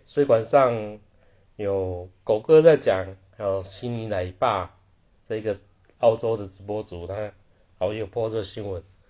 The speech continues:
那我点这新闻后面还有公-，沈公子，一个就是大陆的直-，中国的直播主啦。那他们都有在讲这些事情，就，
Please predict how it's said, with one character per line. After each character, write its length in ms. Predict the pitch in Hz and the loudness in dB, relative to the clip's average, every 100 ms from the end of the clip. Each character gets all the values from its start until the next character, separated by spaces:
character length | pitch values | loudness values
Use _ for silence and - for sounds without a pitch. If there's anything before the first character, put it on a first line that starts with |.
| _ _ _ _ | _ _ _ _
那 680 | - 107 98 95 76 76 87 _ | -4 -2 -2 -6 -10 -16 -20 _
我 160 | - 110 | -8 -8
点 220 | - 113 | -6 -2
这 120 | 135 | -2
新 160 | 135 139 | 0 0
闻 120 | 117 | 0
后 120 | 117 | 0
面 160 | 127 123 | 0 2
还 60 | 113 | 2
有 260 | 110 101 98 | 2 0 -8
公-， 380 | - 127 131 135 139 _ _ _ _ _ _ | -2 -2 0 -8 -12 _ _ _ _ _ _
沈 300 | - 110 107 | -4 -2 2
公 260 | 139 147 | 2 2
子， 520 | 139 - 92 87 85 - _ _ _ _ | -2 -10 -10 -10 -12 -16 _ _ _ _
一 140 | 104 | -10
个 160 | 101 98 | -8 -8
就 160 | 113 | -8
是 180 | 107 110 | -10 -8
大 180 | 104 113 | -4 -2
陆 200 | 110 104 | -2 -4
的 80 | 95 | -6
直-， 200 | 92 92 _ _ _ | -10 -14 _ _ _
中 200 | 123 127 | -6 -2
国 140 | 101 | -4
的 60 | 92 | -4
直 160 | 92 | -8
播 160 | 98 104 | -8 -8
主 160 | 87 | -8
啦。 140 | 76 78 _ _ _ _ _ _ _ - | -12 -14 _ _ _ _ _ _ _ -10
那 220 | 87 85 - | -8 -8 -14
他 120 | - 123 | -10 -8
们 100 | 110 | -2
都 100 | 117 | -2
有 120 | 92 | 0
在 140 | 127 | -2
讲 200 | 117 85 | -4 -6
这 100 | 101 | -4
些 100 | 110 | -6
事 180 | 95 - | -6 -12
情， 260 | - 78 - _ _ _ _ _ _ _ _ _ _ _ _ | -12 -16 -16 _ _ _ _ _ _ _ _ _ _ _ _
就， 220 | 98 92 | -10 -10